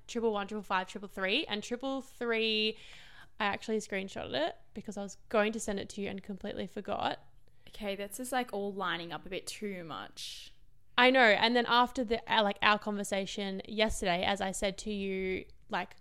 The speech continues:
Speaker 1: I felt really good. And then I
Speaker 2: Yeah.
Speaker 1: went to bed thinking, like, something really good was gonna happen.
Speaker 2: You literally
Speaker 1: And then
Speaker 2: said
Speaker 1: this
Speaker 2: that.
Speaker 1: morning
Speaker 2: You
Speaker 1: Yeah.
Speaker 2: literally was like, "I have a good feeling."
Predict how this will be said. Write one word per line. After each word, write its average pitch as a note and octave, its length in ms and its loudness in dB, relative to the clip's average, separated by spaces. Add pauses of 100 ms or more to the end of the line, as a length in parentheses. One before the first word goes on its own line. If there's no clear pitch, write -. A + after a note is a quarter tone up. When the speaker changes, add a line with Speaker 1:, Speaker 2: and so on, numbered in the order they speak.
(120)
Speaker 1:
I G#3 100 0
felt - 240 2
really G3+ 200 -4
good. C4+ 400 6
And G#3+ 160 0
then G#3 80 2
I G#3 60 4
Speaker 2:
Yeah. G3+ 60 4
Speaker 1:
went A3+ 160 4
to C#4 100 -2
bed A3+ 240 2
thinking, G#3+ 340 -4
like, F#3+ 180 -4
something G3+ 380 -4
really F#3+ 180 -4
good F#3 220 -6
was G3 160 -4
gonna G3 180 -4
happen. A3 420 2 (340)
Speaker 2:
You A#3+ 160 4
literally A3 300 6
Speaker 1:
And G#3+ 60 8
then G#3+ 120 6
Speaker 2:
said - 100 2
Speaker 1:
this - 80 -2
Speaker 2:
that. A3 40 -4
Speaker 1:
morning G3+ 440 0 (400)
Speaker 2:
You B3+ 60 2
Speaker 1:
Yeah. C4+ 60 12
Speaker 2:
literally D#4+ 120 12
was F#4+ 100 6
like, - 160 4
"I A#3 60 10
have A#3+ 180 4
a E4 40 0
good A3+ 160 0
feeling." G3+ 360 -4